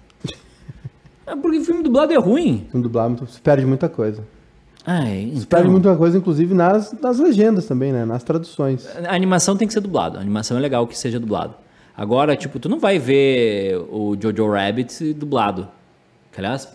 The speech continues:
Speaker 2: péssimo filme.
Speaker 1: Não, Jojo Rabbit.
Speaker 2: Horrível o filme.
Speaker 1: Jojo Rabbit é, é um bom filme.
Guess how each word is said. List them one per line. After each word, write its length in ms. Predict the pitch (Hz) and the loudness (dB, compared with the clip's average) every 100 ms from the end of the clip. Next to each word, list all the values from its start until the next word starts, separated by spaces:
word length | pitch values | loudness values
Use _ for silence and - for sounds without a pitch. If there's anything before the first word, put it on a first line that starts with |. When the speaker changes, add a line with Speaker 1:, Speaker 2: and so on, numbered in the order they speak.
| _ _ - | _ _ -6
Speaker 2:
péssimo 520 | 127 - - 117 95 | -4 -2 -2 -4 -6
filme. 260 | - 80 - - | -10 -18 -18 -10
Speaker 1:
Não, 540 | - 131 117 110 113 104 | 0 2 4 2 -2 -6
Jojo 180 | 104 107 | -10 -8
Rabbit. 140 | 104 101 | -8 -8
Speaker 2:
Horrível 640 | 101 117 123 - - 117 104 - 87 | -6 -2 2 2 0 -2 -2 -6 -14
o 40 | |
filme. 300 | - 85 73 - 117 | -14 -16 -16 -18 -14
Speaker 1:
Jojo 240 | 113 117 | -6 -2
Rabbit 280 | 110 117 139 | -2 -2 -4
é, 40 | 117 | -4
é 60 | 120 | -4
um 80 | 127 | 0
bom 160 | 127 | 0
filme. 320 | 190 127 101 | 0 -2 -2